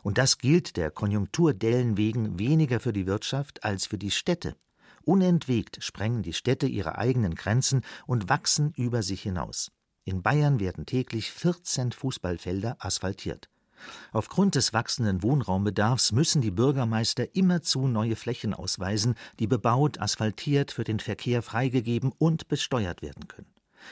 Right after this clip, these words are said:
Inzwischen schließen sich an Suburbs nicht nur immer weitere Suburbs an, wird nicht bloß nach außen gewachsen, sondern sogar nach innen. Stadtverdichtung heißt das Zauberwort.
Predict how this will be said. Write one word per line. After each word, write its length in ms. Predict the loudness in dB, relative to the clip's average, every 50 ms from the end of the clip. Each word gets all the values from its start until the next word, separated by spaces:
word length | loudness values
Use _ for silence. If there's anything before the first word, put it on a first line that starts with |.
| -4 -2
Inzwischen 480 | 0 2 4 4 4 4 4 4 2
schließen 420 | 2 0 0 0 0 2 2 0 0
sich 320 | 0 -2 -2 -4 -2 0
an 160 | 0 2 2
Suburbs 600 | 2 0 -2 -2 -4 -4 -2 -2 -2 -2 -2 -2 0
nicht 260 | -2 -2 -2 0 0
nur 160 | 0 2 2
immer 300 | 2 2 2 2 2 2
weitere 360 | 4 4 4 2 2 0 0
Suburbs 540 | 0 0 -2 -4 -2 -2 -2 -2 -2 -4 -4
an, 220 | -2 -2 -2 -2 -2 -6 -14 -18 -18 -18 -18 -4 0
wird 220 | 0 0 2 2
nicht 260 | 2 2 2 0 -2
bloß 300 | -2 0 2 2 2 2
nach 200 | 0 -2 -2 -2
außen 300 | 0 0 2 2 2 2
gewachsen, 500 | 0 0 0 -2 -2 -4 -2 0 0 0 0 -4 -10 -8 _
sondern 480 | 2 4 4 6 6 6 6 4 4
sogar 260 | 2 2 2 0 0 0
nach 200 | 0 -2 -2 -2
innen. 360 | 0 2 4 4 4 2 0 -6 _ _ _ _ _
Stadtverdichtung 840 | -14 -4 -2 0 -2 0 -2 -2 -2 -2 -2 -4 -4 -4 -4 -4 -4
heißt 200 | -4 -6 -6 -6
das 140 | -6 -6 -4
Zauberwort. 640 | -4 -4 -2 -4 -4 -6 -8 -10 -12 -14 -18 -20